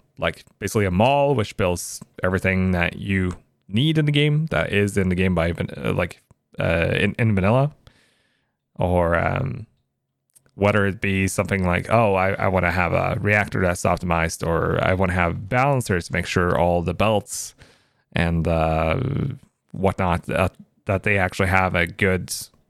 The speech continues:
flow on every belt and whatnot." So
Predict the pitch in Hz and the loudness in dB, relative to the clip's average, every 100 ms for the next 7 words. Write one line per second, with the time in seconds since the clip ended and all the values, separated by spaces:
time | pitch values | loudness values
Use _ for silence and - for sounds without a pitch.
0 | _ _ _ _ - 131 139 113 123 - | _ _ _ _ 2 2 4 0 -2 -10
1 | - 101 98 92 98 98 95 123 107 - | -6 0 0 2 0 2 2 2 0 -6
2 | - 87 82 85 82 - - _ _ _ | -4 0 0 -2 -4 -6 -20 _ _ _
3 | _ _ _ _ _ _ _ _ _ _ | _ _ _ _ _ _ _ _ _ _
4 | _ _ _ _ _ _ _ - 139 | _ _ _ _ _ _ _ -2 -2